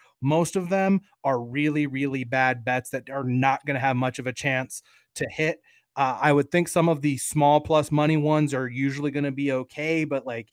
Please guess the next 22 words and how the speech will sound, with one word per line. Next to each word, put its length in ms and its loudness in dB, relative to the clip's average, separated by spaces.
the 100 -2
way 180 2
that 140 4
it's 160 -2
gone 300 0
this 200 -2
year 160 -2
where, 420 -4
um, 580 -6
where 240 2
Max 340 4
and 180 0
Charles 420 4
have 120 -6
finished 320 -2
on 120 0
the 60 -2
podium 440 0
together 760 -4
just 160 -4
once, 460 -2
right? 300 -4